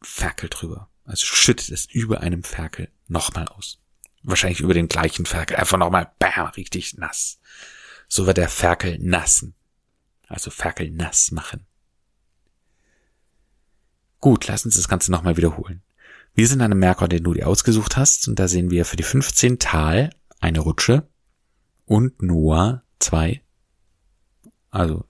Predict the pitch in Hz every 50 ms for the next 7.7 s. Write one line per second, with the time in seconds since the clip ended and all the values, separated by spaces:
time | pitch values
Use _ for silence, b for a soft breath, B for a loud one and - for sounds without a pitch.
0 | _ - - - 85 82 - - - 82 80 - - 82 80 87 110 - _ _
1 | _ _ _ _ - - - - - 98 101 101 104 - - - - - - -
2 | - _ _ b b b b b b b b b b b b b b _ _ _
3 | - - - - - 92 98 - 95 - - 92 87 87 87 87 87 87 87 85
4 | 87 87 90 - - 117 113 110 107 107 104 104 - - 131 120 107 92 95 95
5 | 92 - - 87 90 - 90 90 - - - - - 98 - 120 120 113 107 98
6 | 92 87 87 - - 92 92 95 - - - - - - 87 - 87 82 87 85
7 | 85 82 - - 90 85 87 92 101 117 131 156 -